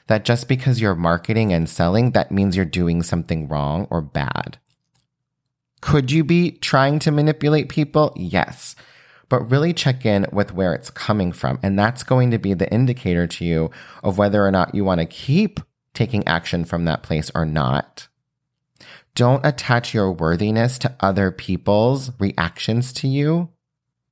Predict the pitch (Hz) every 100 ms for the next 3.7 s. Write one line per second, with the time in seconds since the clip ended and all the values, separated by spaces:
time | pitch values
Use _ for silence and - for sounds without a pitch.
0 | _ _ _ _ _ _ _ _ _ _
1 | _ _ _ _ _ - 120 110 - 131
2 | 131 120 98 90 95 107 120 123 131 135
3 | 131 131 123 135 147 - -